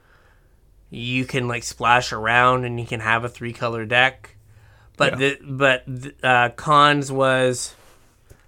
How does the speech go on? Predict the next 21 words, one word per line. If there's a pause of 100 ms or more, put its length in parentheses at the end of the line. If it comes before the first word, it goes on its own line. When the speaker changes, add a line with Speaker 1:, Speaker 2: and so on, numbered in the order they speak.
(120)
Speaker 2:
Three
color
archetypes.
Speaker 1:
three
color
archetypes. (160)
Again,
kinda
like
Streets. (520)
Um,
I
think
that
the
archetypes
were
a
little
bit
stronger